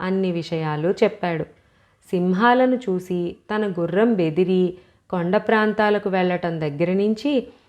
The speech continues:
ఉగ్రాక్షుడికి తను చేసిన వాగ్దానం సంగతి కూడా అతడికి తెలియపరిచాడు. "ఈ రాక్షసుడికి నువ్వు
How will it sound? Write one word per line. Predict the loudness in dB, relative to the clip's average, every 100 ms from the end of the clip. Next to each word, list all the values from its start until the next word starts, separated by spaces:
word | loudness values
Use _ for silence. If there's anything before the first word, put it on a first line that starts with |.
| _ _ -6
ఉగ్రాక్షుడికి | -4 2 2 2 -2 -2 -2 -2 0 -2 -4 -4
తను | -2 0
చేసిన | 2 2 2 0
వాగ్దానం | 2 0 0 0 0 0 -2
సంగతి | -2 -2 -2 -4
కూడా | -4 -2 0 -2 -6 _ _ -4
అతడికి | 0 2 0 0
తెలియపరిచాడు. | 4 4 4 2 -4 -4 -10 -10 -12 -18 _ _ _ _ _ 0
"ఈ | 2
రాక్షసుడికి | 2 -2 -2 0 2 -2 -2 -2 -2 -2
నువ్వు | -6 -4 -4